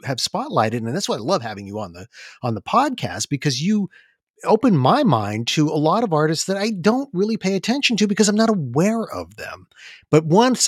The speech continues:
I become aware of them through talking to you, and I hope other people listening to this podcast do, I get really excited about today's music. And I don't know, not quantified, but how exactly to define it. But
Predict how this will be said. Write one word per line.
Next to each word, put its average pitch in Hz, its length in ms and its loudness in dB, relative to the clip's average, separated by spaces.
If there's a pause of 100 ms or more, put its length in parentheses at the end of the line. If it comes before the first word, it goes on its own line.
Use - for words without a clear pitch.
I 160 60 2
become 143 380 0
aware 113 280 2
of 92 100 -8
them 127 260 -8
through 80 160 -20
talking 80 400 -10
to - 80 -10
you, 107 320 2
and 117 120 0
I 90 100 -8
hope 104 320 -2 (100)
other 135 300 2
people 135 460 -2
listening 123 400 -4
to 190 100 6
this 190 140 0
podcast 202 600 -2
do, 277 200 -2 (600)
I 233 140 2
get 359 260 -4
really 330 200 -2
excited 370 440 0
about 139 320 2
today's 113 400 -4
music. 101 480 -10
And 151 100 0
I 180 100 2
don't 214 260 -2
know, 202 400 0 (560)
not 175 260 -8
quantified, 120 760 -4
but 127 180 -2 (200)
how 202 160 0
exactly 160 520 0
to 113 280 -8 (100)
define 220 640 -4
it. - 180 -10 (440)
But 175 300 2